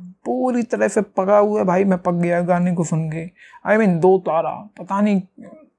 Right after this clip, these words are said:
मतलब सुबह जब ये रिलीज़ हुआ,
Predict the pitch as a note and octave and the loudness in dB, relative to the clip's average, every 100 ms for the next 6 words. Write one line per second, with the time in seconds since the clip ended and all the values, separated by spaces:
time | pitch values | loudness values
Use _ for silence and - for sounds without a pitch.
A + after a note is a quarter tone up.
0 | _ _ _ _ _ _ - F3+ G3 A3+ | _ _ _ _ _ _ -10 -2 0 0
1 | - E3+ F3 F3 F#3 F#3 E3 E3+ F3 E3 | 2 2 4 2 2 2 2 2 2 0
2 | D3+ E3+ | -2 -4